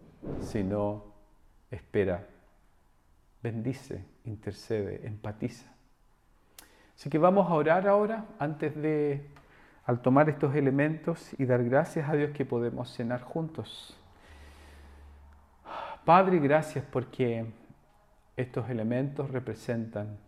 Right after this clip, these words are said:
tu obra perfecta en la cruz, tu amor, tu gracia, tu perdón que recibimos, Señor,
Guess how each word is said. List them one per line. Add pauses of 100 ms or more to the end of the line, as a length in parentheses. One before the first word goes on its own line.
(140)
tu
obra
perfecta
en
la
cruz, (720)
tu
amor, (800)
tu
gracia, (720)
tu
perdón (920)
que
recibimos,
Señor,